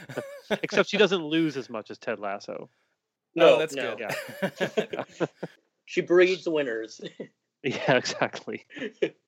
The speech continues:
Speaker 2: Jason, were you on Mosier's, like, docket to, to do something with, or did it kinda naturally fall into place with Afterlift?
Speaker 3: Um, it, it, it's, it's funny. Well, like, I, like, I was, I was approached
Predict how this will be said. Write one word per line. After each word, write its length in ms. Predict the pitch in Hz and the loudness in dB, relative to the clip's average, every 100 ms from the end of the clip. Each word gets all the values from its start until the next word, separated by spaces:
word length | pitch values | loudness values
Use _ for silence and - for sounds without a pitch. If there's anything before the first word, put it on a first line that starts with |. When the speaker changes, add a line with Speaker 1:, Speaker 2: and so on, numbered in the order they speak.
| _ _ _ _ - | _ _ _ _ 2
Speaker 2:
Jason, 280 | 190 196 160 | 2 2 -2
were 80 | |
you 300 | 151 151 170 | -6 -4 -4
on 420 | 175 180 180 175 160 | -4 -4 -4 -8 -8
Mosier's, 640 | 175 180 185 190 170 - - | -6 -4 -4 -4 -6 -8 -6
like, 360 | 160 165 - - | -4 -4 -8 -4
docket 440 | 151 170 220 220 | -4 -2 -6 -6
to, 220 | 196 156 _ | -8 -10 _
to 140 | - 151 | -12 -12
do 260 | - 170 170 | -10 -12 -8
something 320 | 196 202 202 | -8 -10 -12
with, 280 | 220 247 170 | -12 -12 -10
or 380 | 151 143 139 | -8 -6 -8
did 220 | 131 143 143 | -10 -12 -12
it 60 | 143 | -8
kinda 180 | 151 | -8
naturally 420 | 131 131 - 135 127 | -8 -12 -12 -14 -14
fall 180 | 127 | -14
into 100 | 123 | -16
place 260 | 113 123 - | -14 -14 -14
with 100 | 160 | -16
Afterlift? 440 | 165 - 196 214 | -16 -16 -6 2
Speaker 3:
Um, 220 | 202 214 208 | 4 4 2
it, 160 | 220 208 | 2 2
it, 100 | 208 | -2
it's, 160 | 202 - | -6 -6
it's 200 | 196 - | -8 -2
funny. 360 | - 214 190 185 | 0 2 0 4
Well, 200 | 180 185 | 6 8
like, 140 | 175 | 4
I, 580 | 180 185 196 196 202 196 _ _ - | -2 0 0 0 -8 -14 _ _ -14
like, 140 | 160 | -4
I 60 | 170 | -4
was, 120 | 165 - | -2 0
I 40 | |
was 120 | 165 | 0
approached 380 | 175 - 196 - | 0 -4 -4 -6